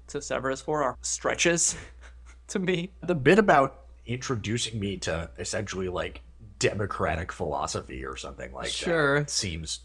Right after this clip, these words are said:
Speaker 2: like it was probably pretty important for Marcus.
Speaker 1: Sure. But, like, th-, th-, this, yeah, okay.
Speaker 2: It does seem like he is hammering this point from many different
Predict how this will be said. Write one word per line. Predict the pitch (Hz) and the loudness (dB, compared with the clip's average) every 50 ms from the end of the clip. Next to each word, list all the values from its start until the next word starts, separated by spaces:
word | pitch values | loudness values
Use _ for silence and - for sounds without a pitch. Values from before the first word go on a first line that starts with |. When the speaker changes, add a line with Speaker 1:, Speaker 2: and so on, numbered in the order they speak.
| - - - | -14 -12 -10
Speaker 2:
like | 73 73 90 | -8 -8 -6
it | 95 78 | -8 -8
was | 78 - | -8 -6
probably | - 80 78 78 73 76 73 | -4 -4 -4 -4 -6 -10 -12
pretty | 71 - - 76 67 65 | -12 -12 -12 -12 -10 -10
important | 65 - - - - - - - - - - | -12 -12 -12 -12 -12 -12 -12 -14 -18 -20 -16
for | - - - | -16 -14 -12
Marcus. | - - - - - - - - - - - | -12 -12 -12 -12 -12 -12 -10 -10 -12 -10 -8
Speaker 1:
Sure. | - - - - 147 139 135 131 131 131 - | -8 -6 -2 0 0 2 2 0 -2 -2 2
But, | - 180 165 | 2 6 6
like, | 175 165 147 | 8 6 6
th-, | - - - - | 4 -2 -8 -8
th-, | - - - - | -8 -10 -12 -10
this, | - 156 151 - - | -8 -8 -8 -8 -8
yeah, | 160 135 127 120 120 120 - - - | -4 -2 -2 -2 -2 -4 -8 -14 -20
okay. | 156 - 135 127 131 - - | -14 -12 -12 -12 -12 -6 -2
Speaker 2:
It | 147 147 139 | 0 2 4
does | 196 226 240 - | 6 6 6 4
seem | - 156 110 | 2 0 2
like | 113 104 98 95 - - - - - | 2 2 2 0 -4 -10 -18 -20 -20
he | - - 120 117 113 | -14 -10 -4 -2 0
is | 104 101 92 | 0 0 -2
hammering | 85 - - 104 104 120 120 104 101 98 | -4 -6 -6 -4 -2 0 0 0 0 -2
this | 90 - | -4 -6
point | - - 98 92 92 | -6 -6 -6 -6 -6
from | - 101 92 92 90 92 | -6 -8 -8 -6 -6 -4
many | 95 95 95 104 117 110 | -2 -2 -2 -2 -2 -4
different | 98 95 - - 90 87 80 | -4 -4 -6 -6 -8 -10 -10